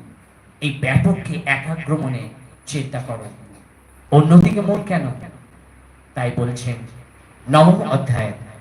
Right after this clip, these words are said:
কুড়ি নম্বর শ্লোকে, বাইশ নম্বর শ্লোকে, "আনন্দ চিন্তান্তে মা যে জনা পর্যুপাস তেইশ নিত্যাভিযুক্ত না যোগক্ষেম বহাবিহম।" একাগ্র মনে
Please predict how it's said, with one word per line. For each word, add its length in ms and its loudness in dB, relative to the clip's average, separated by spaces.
কুড়ি 180 6
নম্বর 280 2
শ্লোকে, 400 -6
বাইশ 320 2
নম্বর 180 2
শ্লোকে, 380 -4
"আনন্দ 400 6
চিন্তান্তে 720 4
মা 280 0
যে 140 6
জনা 440 6
পর্যুপাস 680 2
তেইশ 420 2
নিত্যাভিযুক্ত 1000 2
না 240 -8
যোগক্ষেম 640 -4
বহাবিহম।" 640 -10
একাগ্র 500 2
মনে 400 0